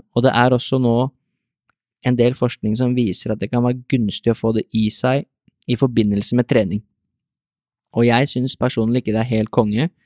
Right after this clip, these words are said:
å spise for eksempel laks, eller drikke tran i forbindelse med trening. Da er det mye enklere å få i seg det gjennom en Smartfish, som du kan servere kald,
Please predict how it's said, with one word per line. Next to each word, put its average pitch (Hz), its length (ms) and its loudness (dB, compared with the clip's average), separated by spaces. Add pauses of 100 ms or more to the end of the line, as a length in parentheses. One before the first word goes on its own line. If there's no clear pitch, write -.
(460)
å 113 180 2
spise 113 680 0
for 117 120 -2
eksempel 113 360 -2
laks, - 440 -8 (440)
eller 113 200 4
drikke 120 600 0
tran 117 480 -4 (100)
i 123 120 -4
forbindelse 120 400 2
med 123 140 2
trening. 117 320 -2 (840)
Da 117 180 0
er 123 100 2
det 143 40 4
mye 123 200 6
enklere 107 360 -2
å 117 260 2 (480)
få 123 240 2
i 107 40 -2
seg 113 200 -2
det 113 220 4
gjennom 107 400 0
en 113 80 -2
Smartfish, - 640 -6
som 117 200 -2
du 117 100 2
kan 117 180 -2
servere 110 400 0
kald, 143 320 -4